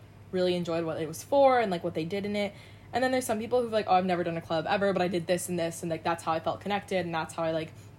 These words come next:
had a social life and, like, pre-professional, like, networking stuff." So I think it's just very, like, clubs are a great tool to have, and, like, I'm in a few and I really do love them, but that doesn't mean I'm in, like, the scary top ones that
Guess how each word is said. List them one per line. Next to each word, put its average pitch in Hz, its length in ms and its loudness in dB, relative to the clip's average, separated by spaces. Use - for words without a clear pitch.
had 208 120 -2
a 190 40 0
social 311 320 4
life 247 280 2
and, 185 100 0
like, 170 220 -2
pre-professional, 190 640 -4
like, 165 160 -2
networking 269 600 -4
stuff." 226 360 0
So - 140 4
I 262 60 6
think 294 200 -2
it's 330 80 2
just 320 160 -2
very, 220 320 0
like, 220 140 -2
clubs 226 300 -2
are 262 80 2
a 233 40 -2
great 190 340 -2
tool 180 400 -4
to 214 100 -12
have, 196 460 -4
and, 208 80 -4
like, 180 180 -2
I'm 175 220 -2
in 190 80 -2
a 196 60 -2
few 185 240 -4
and 175 80 -2
I 170 40 0
really 170 300 -2
do 165 220 -6
love 151 260 -6
them, 247 300 0
but 208 240 8
that 214 120 4
doesn't 208 200 -2
mean 196 100 2
I'm 170 200 0
in, 185 180 0
like, 165 160 -2
the 185 80 -4
scary 170 640 0
top 196 300 0
ones 160 320 -4
that 127 260 -2